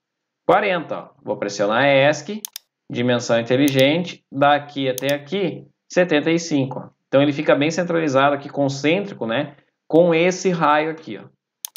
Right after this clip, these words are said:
Deixa eu ver agora quanto tem aqui, diâmetro de trinta e um. Então, vamos colocar aqui,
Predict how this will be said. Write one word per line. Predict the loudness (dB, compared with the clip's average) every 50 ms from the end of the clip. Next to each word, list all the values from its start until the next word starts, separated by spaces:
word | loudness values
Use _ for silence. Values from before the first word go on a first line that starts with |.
| -20 _ _ _ _ _ _ -20 -18 -18 -20 _ _ _ _ _ _ _ _ _ _ _ _ _ _ _ _ _ _ _ _ _ _ _ _ _ _ _ _ _ -6
Deixa | -4 -4 0 2 4
eu | 4 4
ver | 6 6 6 6
agora | 4 2 2 2 4 4 4 4 2 0 -2 -8 -14 _ _ _ _ _ _ _ _ _
quanto | 2 4 4 4 4 0 -2
tem | -2 0 0 0
aqui, | 0 0 0 2 4 4 4 2 -2 -6 _ _ _ _ _ _ _
diâmetro | -4 0 4 4 4 6 4 2 2 0 -2 -2
de | 0 2 2 2 2
trinta | 0 0 0 2 2 2 2 2 4
e | 4 4
um. | 2 0 -2 -6 -12 -18 _ _ _ -18 -18 -18 -20 _ _
Então, | -10 -8 -6 -6
vamos | -6 -6 -8 -10
colocar | -8 -6 -4 -4 -4 -2 0 0 -2
aqui, | -2 -2 2 4 4 4 4 2 -2 -8